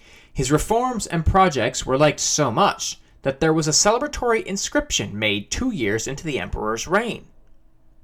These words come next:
It reads as follows, "Exalting agriculture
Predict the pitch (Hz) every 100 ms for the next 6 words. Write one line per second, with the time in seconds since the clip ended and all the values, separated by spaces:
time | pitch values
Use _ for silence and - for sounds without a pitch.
0 | - - 170 170 226 214 - - 240 185
1 | 80 - - - _ - _ _ _ _
2 | - _ _ _ _ - 147 127 180 226
3 | 247 226 - 196 190 - 190 185 202 202
4 | 196